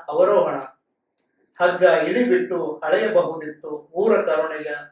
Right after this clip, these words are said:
ಕಣ್ಣಿನ ಆಳ ಅಗಲ ವಿಸ್ತಾರಗಳ. ತಳದ ತಿಳಿಯಲಿ ಇಳಿಬಿದ್ದ ಕೊಡಗಳ ಹೊಳೆಯುವ ಮೈಗೆ ಮೈ ತಾಗಿಸಿ ಖಣಖಣಿಸಿ, ತಳಮಳದ ಮಾತು ಖಾಲಿಯಾಗಿ, ದುಡು ದುಡು ದುಡುಕು ಬುಡುಕ್ ನೀರು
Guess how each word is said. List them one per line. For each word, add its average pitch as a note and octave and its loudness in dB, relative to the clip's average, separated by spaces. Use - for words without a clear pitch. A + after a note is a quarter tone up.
ಕಣ್ಣಿನ E3 -6
ಆಳ F3 0
ಅಗಲ E3 -4
ವಿಸ್ತಾರಗಳ. D3+ -6
ತಳದ G#3+ 6
ತಿಳಿಯಲಿ - -4
ಇಳಿಬಿದ್ದ A3 2
ಕೊಡಗಳ F#3 4
ಹೊಳೆಯುವ F3+ 2
ಮೈಗೆ E3+ -4
ಮೈ A#3 -2
ತಾಗಿಸಿ E3 -4
ಖಣಖಣಿಸಿ, F3 -2
ತಳಮಳದ G3 6
ಮಾತು F3+ -2
ಖಾಲಿಯಾಗಿ, D#3+ -2
ದುಡು G3+ 4
ದುಡು F#3 2
ದುಡುಕು G3+ 0
ಬುಡುಕ್ F#3 0
ನೀರು F3 -2